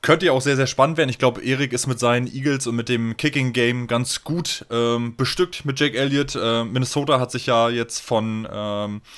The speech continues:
Greg Joseph getrennt und hat John Parker Romo inzwischen reingeholt. Also da wird's, äh, Kevin O'Connell hat's gesagt, vor einigen Tagen zumindest eine Competition geben. Also vielleicht wird man sich dann im Draft oder in, ähm, in der Free Agency da noch mal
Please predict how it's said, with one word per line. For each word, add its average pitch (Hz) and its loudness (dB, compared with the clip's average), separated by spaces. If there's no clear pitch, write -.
Greg 120 2
Joseph 127 2
getrennt 127 -2
und 120 -2
hat 120 2
John 135 4
Parker 139 4
Romo 156 2
inzwischen 151 -2
reingeholt. 147 2
Also 110 0
da 110 0
wird's, 127 -2
äh, 107 -4
Kevin 110 -4
O'Connell 113 -2
hat's 113 -4
gesagt, 104 -2
vor 98 -2
einigen 101 -4
Tagen 104 0
zumindest 135 0
eine 117 -2
Competition 131 -2
geben. 117 0
Also 101 -2
vielleicht 101 -4
wird 113 -4
man 104 -2
sich 104 -8
dann 98 0
im 107 -4
Draft 101 2
oder 92 0
in, 95 -6
ähm, 90 -6
in 90 -8
der 87 -4
Free 87 -4
Agency 104 -4
da 98 -2
noch 95 -2
mal 92 -2